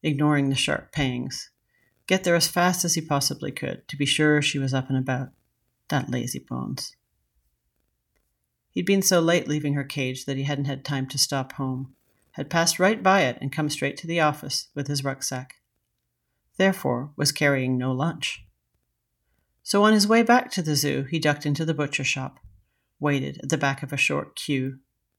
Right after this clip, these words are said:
He tended to order the least expensive cuts for his pie, always had. His wages weren't much to brag about,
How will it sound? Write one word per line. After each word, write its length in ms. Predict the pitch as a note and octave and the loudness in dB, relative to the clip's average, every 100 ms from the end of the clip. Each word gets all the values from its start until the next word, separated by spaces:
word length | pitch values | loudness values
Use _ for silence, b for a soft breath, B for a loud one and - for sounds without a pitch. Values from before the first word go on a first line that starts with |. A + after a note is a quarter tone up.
| _ _ _ _ _ _ _ _ | _ _ _ _ _ _ _ _
He 160 | _ B3+ | _ 2
tended 340 | C4+ B3+ A3+ | 6 6 4
to 100 | G#3+ | 2
order 220 | - E3+ E3 | 0 2 2
the 120 | C#3+ | 2
least 280 | D#3+ D#3+ - | 2 0 0
expensive 560 | - - C3+ C3+ D3 | 0 0 -2 -4 -8
cuts 380 | - D#3 - - | -4 -4 -2 -6
for 140 | - | -4
his 180 | B2 C3 | -6 -6
pie, 360 | - C#3 B2+ C#3+ | -2 -2 -2 0
always 340 | D#3+ E3+ D#3+ | 0 2 0
had. 420 | E3 C3+ B2+ C3 - _ _ _ _ | 0 0 -2 -6 -12 _ _ _ _
His 220 | D3 - | -6 0
wages 440 | E3+ D#3+ - C3 | 0 0 -2 -4
weren't 180 | C#3 C3+ | -4 -4
much 260 | C3+ - - | -4 -4 -6
to 60 | |
brag 280 | C3+ C#3+ C3+ | 0 2 2
about, 380 | C#3 C#3 C#3 | 2 2 2